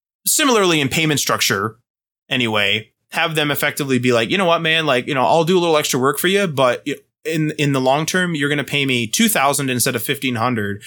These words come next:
but you're gonna pay me over a year and a half. You're gonna pay me over a year, whatever it is that you decide, and I'll do a little extra work for it." And that really comes into that negotiation string. But again, do remember, you do have to chase people for payments,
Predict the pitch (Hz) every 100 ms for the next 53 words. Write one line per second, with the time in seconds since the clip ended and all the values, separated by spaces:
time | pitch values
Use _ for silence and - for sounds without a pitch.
0 | - - 143 156 151 - 147 147 135 127
1 | 120 110 113 107 101 101 87 - 139 131
2 | 147 147 135 120 117 113 110 101 - -
3 | - - 202 208 185 156 143 135 120 117
4 | - 107 92 104 - _ _ - 139 143
5 | 147 143 127 120 - 110 110 - 95 -
6 | - _ _ _ _ _ 147 151 156 151
7 | 156 180 156 139 135 135 123 123 113 107
8 | 85 110 113 - 107 107 104 - - 107
9 | 135 127 143 135 117 110 165 170 151 139
10 | 135 117 117 139 - - 127 - 120 107
11 | 104 - 135 123 117 - -